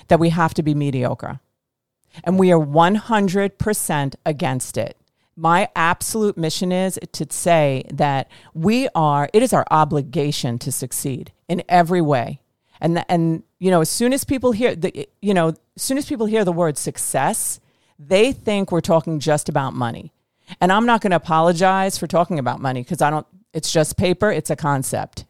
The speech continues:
And, uh, anybody who's thinking too much about it is really probably because they have an issue with it. But anyhow, so success is about all areas of our life. And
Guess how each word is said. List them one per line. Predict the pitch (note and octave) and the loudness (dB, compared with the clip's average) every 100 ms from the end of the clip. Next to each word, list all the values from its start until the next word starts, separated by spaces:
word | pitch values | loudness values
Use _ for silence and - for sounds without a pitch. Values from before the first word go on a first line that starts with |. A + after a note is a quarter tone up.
| - | -6
And, | C#3+ C3+ C3 B2+ - | -4 -2 -4 -6 -4
uh, | C#3+ E3 - | -4 -4 -4
anybody | F3 F#3 F3 | -2 0 2
who's | F3 E3+ | 0 0
thinking | F#3 E3 D3+ | -4 -6 -4
too | - | -4
much | D3 D#3+ - | -2 -2 -2
about | F#3+ G3+ G#3 | -2 0 -2
it | G#3+ - | -4 -6
is | D#3 C#3 | -6 -4
really | D3 D#3+ D#3 | 0 2 2
probably | C#3+ - D#3 E3 D#3 D#3+ | -2 -2 0 2 2 0
because | D3 - D3 C#3+ C#3 - - | 0 0 2 2 0 -4 -6
they | C#3+ | -2
have | C#3+ | 0
an | C3+ | 0
issue | A#2+ - - | -2 -4 -8
with | C3+ | -8
it. | C#3+ - _ - - _ | -8 -12 _ -20 -20 _
But | - D#3 - | -2 0 2
anyhow, | F#3+ F#3+ E3 B2+ | 2 2 0 -2
so | C3 - | -2 -2
success | D3 - D#3 - A#3 A3 D#3 - - _ _ | -2 -4 -8 -2 2 2 0 -6 -12 _ _
is | - E3 | -6 -2
about | D#3+ C#3+ C#3+ | 0 0 -2
all | - E3 D#3+ | 4 4 4
areas | D#3+ D3 C#3 C3+ D3 | 2 -2 -2 -2 -2
of | C3+ | -2
our | C3 | -4
life. | C3 C3+ - - - _ _ - E3 | -4 -4 -8 -14 -20 _ _ -20 -6
And | D#3 D#3 D3+ D3 | 0 2 2 0